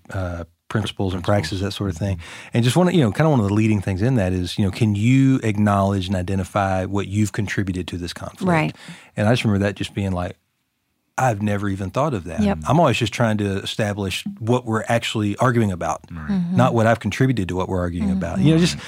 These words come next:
Speaker 1: so,
Speaker 2: Right.
Speaker 1: but again,
Speaker 3: Well,
Speaker 1: I
Speaker 3: it's
Speaker 1: think,
Speaker 3: just,
Speaker 1: I think
Speaker 3: it's,
Speaker 1: having learned that in those three areas.
Speaker 2: Yeah,
Speaker 3: it's
Speaker 2: that's good.
Speaker 3: practical to think about that.
Speaker 2: Mm-hmm.
Speaker 3: You know, there's, if you're gonna pie chart the
Speaker 1: <laughs>
Speaker 3: problems,
Speaker 2: Mm-hmm.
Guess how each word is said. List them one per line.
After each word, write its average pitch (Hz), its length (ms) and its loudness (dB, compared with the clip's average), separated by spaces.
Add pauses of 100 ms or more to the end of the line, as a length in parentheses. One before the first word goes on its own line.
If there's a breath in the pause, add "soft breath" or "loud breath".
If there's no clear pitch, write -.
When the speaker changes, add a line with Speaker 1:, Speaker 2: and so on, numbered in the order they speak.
(100)
Speaker 1:
so, 117 220 0
Speaker 2:
Right. 82 160 -4 (160)
Speaker 1:
but - 100 2
again, 117 340 4
Speaker 3:
Well, 262 140 0
Speaker 1:
I 117 40 6
Speaker 3:
it's 123 80 0
Speaker 1:
think, 123 120 4
Speaker 3:
just, 254 240 0
Speaker 1:
I 110 40 2
think 120 80 2
Speaker 3:
it's, 113 80 2
Speaker 1:
having 117 120 2
learned 107 140 2
that 104 60 0
in 98 60 -6
those 98 160 -4
three 92 160 -6
areas. 95 220 0
Speaker 2:
Yeah, 87 220 -2
Speaker 3:
it's - 160 -6
Speaker 2:
that's - 100 -14
good. 92 80 -2
Speaker 3:
practical 180 540 -2
to 156 160 -4
think 160 240 -4
about 147 300 0
that. 143 260 -2 (120)
Speaker 2:
Mm-hmm. 170 220 -10
Speaker 3:
You 170 60 -2
know, 160 120 -2
there's, 165 440 -4 (340 soft breath)
if 185 100 -8
you're 185 80 0
gonna 185 180 0
pie 180 240 0
chart 165 380 0 (440)
the 180 120 0
Speaker 1:
<laughs> 135 140 -4
Speaker 3:
problems, 165 680 2
Speaker 2:
Mm-hmm. 92 140 -4